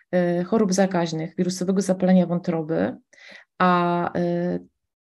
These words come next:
jest to temat naszego kolejnego programu edukacyjnego Podstępne W Z W, które Fundacja Gwiazda Nadziei prowadzi już od kilkunastu lat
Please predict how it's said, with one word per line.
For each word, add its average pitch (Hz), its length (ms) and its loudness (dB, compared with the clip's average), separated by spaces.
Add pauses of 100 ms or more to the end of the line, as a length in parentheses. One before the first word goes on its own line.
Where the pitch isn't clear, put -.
jest 185 320 0
to 190 80 2
temat 190 460 2
naszego 185 420 0
kolejnego 190 560 4
programu 190 440 4
edukacyjnego 190 1080 2
Podstępne 190 540 2
W 185 80 2
Z 175 200 -2
W, 180 140 0
które 180 280 -4
Fundacja 180 440 -2
Gwiazda 175 340 0
Nadziei 170 540 -2
prowadzi 170 560 -2
już 160 320 -6
od - 200 -8
kilkunastu 190 640 2
lat 185 320 0